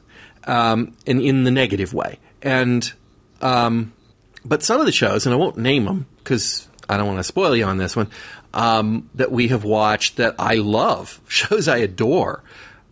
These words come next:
uh, you know, some of the episodes we get around to, to watching, and they are so much more dire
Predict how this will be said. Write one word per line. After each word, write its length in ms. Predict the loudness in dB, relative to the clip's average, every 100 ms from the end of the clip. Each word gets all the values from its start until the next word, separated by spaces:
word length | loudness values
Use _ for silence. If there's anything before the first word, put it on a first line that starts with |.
| _ -4
uh, 240 | 0 0 0 -6 _ -4
you 120 | -2
know, 120 | 0
some 200 | 0 0
of 60 | 2
the 80 | 0
episodes 500 | 0 0 0 -2 -2
we 100 | 0
get 100 | 2
around 280 | 2 0
to, 220 | -2 -4 -6 _ -4
to 280 | -2 -2 -8 _ _ -10
watching, 720 | -2 0 0 -2 -2 -4 -6 _ _ -4
and 480 | -2 0 -2 -4 -10 _ _ _ -4
they 140 | 0
are 120 | 0
so 920 | 0 0 0 -2 -4 -4 -2 0 2 0
much 260 | 0 -2
more 160 | 0 0
dire 580 | 0 0 2 0 -2